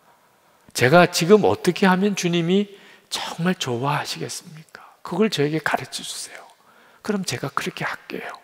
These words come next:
여러분의 부부 문제나 뭐 자녀 문제나 가정 문제나 일터에서나 교회에서나 어떤 문제가 생겼을 때, "주님,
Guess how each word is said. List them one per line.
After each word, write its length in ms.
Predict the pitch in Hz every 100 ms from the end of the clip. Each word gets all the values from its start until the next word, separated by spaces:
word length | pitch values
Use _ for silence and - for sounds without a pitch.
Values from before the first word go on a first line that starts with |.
| _ _ _ _ _ _ _ _ _ _ _ _
여러분의 400 | 120 107 104 104
부부 320 | 95 127 117 113
문제나 560 | 107 101 101 101 101 - - - - _
뭐 180 | 95 92
자녀 380 | - 110 110 110
문제나 640 | 104 95 95 95 98 104 -
가정 340 | - - 113
문제나 560 | 110 98 95 98 101 113 - - _
일터에서나 960 | 117 107 107 107 98 113 98 98 104 - - _ -
교회에서나 640 | 95 104 101 110 101 98
어떤 340 | 117 98 113
문제가 380 | 104 98 95 98
생겼을 400 | 92 135 113 110
때, 340 | - 107 101 - _ _ _
"주님, 360 | - 120 120 107